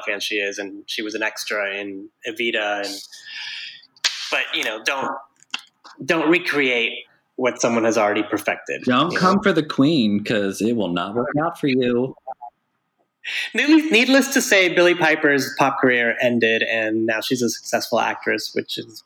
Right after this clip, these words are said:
Speaker 1: good for her
Speaker 2: Well,
Speaker 1: because
Speaker 2: good. I'm glad it worked out for her, but
Speaker 1: So what's, what's the other one you like?
Speaker 2: Okay, so then I also love the two thousand one Grammys performance of Music. I think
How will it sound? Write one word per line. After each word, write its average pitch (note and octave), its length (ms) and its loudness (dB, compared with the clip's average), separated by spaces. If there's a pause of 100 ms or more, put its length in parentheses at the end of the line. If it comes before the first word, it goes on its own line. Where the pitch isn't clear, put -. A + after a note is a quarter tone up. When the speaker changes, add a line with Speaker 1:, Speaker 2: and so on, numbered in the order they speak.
Speaker 1:
good B2 180 -2
for A2 100 -2
her G#2+ 220 2
Speaker 2:
Well, D#4 100 2
Speaker 1:
because F#2+ 220 -6
Speaker 2:
good. G2 240 0
I'm G2+ 140 -4
glad G#2+ 240 0
it F2+ 80 -4
worked F2+ 200 -4
out - 220 -4
for E2+ 80 -12
her, - 220 -10 (160)
but - 100 -14 (1300)
Speaker 1:
So F3+ 180 2
what's, E3+ 420 0
what's F3 220 -2
the E3+ 140 2
other F#3+ 120 2
one D#3 160 4
you A#2+ 100 4
like? G2 140 4
Speaker 2:
Okay, B2 120 4
so D3 240 4
then D3 320 4
I C3+ 220 2
also D3 460 4
love C3+ 840 2 (120)
the A2 640 0
two - 140 0
thousand B2+ 360 2
one A2+ 340 2
Grammys A2+ 440 0
performance A2 540 0
of G#2+ 160 -2
Music. G2 440 -2 (680)
I G3 600 0 (540)
think A#2+ 540 -2